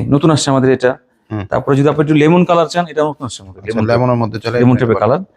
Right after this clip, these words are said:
Speaker 2: আচ্ছা।
Speaker 1: এটাও আমাদের কয়েকটা কোম্পানি করছে।
Speaker 2: আচ্ছা।
Speaker 1: যেমন এটা একটা ক-, কয়টা কোম্পানি করছে, তারপরে এটা দেখেন।
Speaker 2: আচ্ছা।
Speaker 1: এটা কয়টা কোম্পানি করছে, পলিশ কম বেশি নব্বই টাকা থেকে পঁচানব্বই টাকার মধ্যে দাম আছে।
Speaker 2: ওকে,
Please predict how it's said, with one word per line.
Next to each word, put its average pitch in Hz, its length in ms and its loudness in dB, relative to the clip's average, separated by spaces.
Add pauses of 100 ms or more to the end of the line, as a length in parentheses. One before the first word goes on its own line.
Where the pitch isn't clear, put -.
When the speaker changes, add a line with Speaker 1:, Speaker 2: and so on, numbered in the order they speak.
(280)
Speaker 2:
আচ্ছা। - 220 -12
Speaker 1:
এটাও 185 180 2
আমাদের 190 220 2
কয়েকটা 180 240 0
কোম্পানি 170 320 -2
করছে। 147 240 -12 (240)
Speaker 2:
আচ্ছা। 98 240 -10 (260)
Speaker 1:
যেমন 139 180 4
এটা 151 160 2
একটা - 160 -2
ক-, 156 160 0
কয়টা 151 240 0
কোম্পানি 151 260 0
করছে, 135 200 -8
তারপরে 131 260 -4
এটা 139 120 -2
দেখেন। 120 280 -2 (240)
Speaker 2:
আচ্ছা। - 200 -14 (520)
Speaker 1:
এটা 139 160 2
কয়টা 143 200 0
কোম্পানি 151 300 2
করছে, 143 200 -2
পলিশ 151 300 0
কম 170 180 0
বেশি 165 180 2
নব্বই 165 240 0
টাকা 156 200 -2
থেকে 139 160 -16
পঁচানব্বই 147 400 -8
টাকার 98 180 -12
মধ্যে 90 220 -18
দাম - 120 -20
আছে। - 180 -18
Speaker 2:
ওকে, - 300 -10